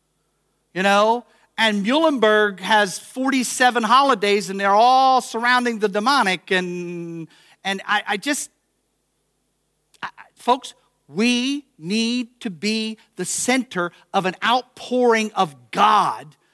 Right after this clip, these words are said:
in this area, okay? And, and, and I watch this church, and we do this, and we do this,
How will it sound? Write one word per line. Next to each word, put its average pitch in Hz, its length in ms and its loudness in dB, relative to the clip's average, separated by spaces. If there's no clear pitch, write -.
in 202 160 -2
this 190 220 0
area, 185 280 2
okay? 190 560 -2
And, 196 380 0
and, 196 180 -4
and 202 220 0
I 196 100 4
watch 202 500 0
this 254 220 -6
church, 220 460 0
and 190 100 -8
we 202 120 -2
do 190 160 -4
this, 190 420 -2
and 170 80 -6
we 170 80 -6
do 185 100 -4
this, 202 300 0